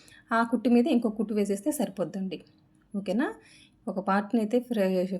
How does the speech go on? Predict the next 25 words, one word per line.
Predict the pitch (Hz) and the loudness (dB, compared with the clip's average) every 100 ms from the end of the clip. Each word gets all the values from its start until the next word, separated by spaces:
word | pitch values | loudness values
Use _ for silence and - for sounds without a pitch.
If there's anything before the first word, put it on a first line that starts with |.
| - | -6
ఫ్రంట్ | - 208 | 0 0
పార్ట్‌కి | 208 202 202 | 2 -2 -2
వచ్చేసి | 196 202 | -4 -4
షేప్ | - 202 | -2 -4
పట్టీని | 202 196 190 | -2 -2 -2
అయితే | 185 277 370 - - - - - 196 | 0 -2 -2 -12 -20 -20 -20 -14 -4
జాయిన్ | 202 196 196 | 0 2 2
చేయడం | 190 196 | 0 0
కంప్లీట్ | 190 175 190 190 | -2 -4 -2 -2
అయిపోయింది | 185 180 | -2 -2
కదా. | 185 269 339 | -2 -2 -4
సేమ్ | - 226 233 | 0 4 4
అదే | 214 202 | 4 2
విధంగా | 202 202 233 | 0 0 2
ఇంకో | 294 214 202 196 190 190 202 | 2 2 2 0 0 -4 -10
ఫ్రంట్ | - 196 190 | -4 -2 0
పార్ట్‌కి | 190 190 175 | -2 -4 -2
కూడాను | 185 220 415 - _ - - | 0 0 -2 -8 _ -20 -2
షేప్ | 254 233 | 0 2
పట్టీని | 214 226 247 | 0 4 4
జాయిన్ | 180 165 | 4 -2
చేసేస్తున్నాను. | 160 190 165 - 190 180 196 - _ - - _ | -4 -6 -6 -8 -10 -8 -10 -12 _ -20 -20 _
చూడండి, | - 180 170 170 | -8 -8 -6 -6
ఈ | |
విధంగా | 165 175 214 | -6 -4 -2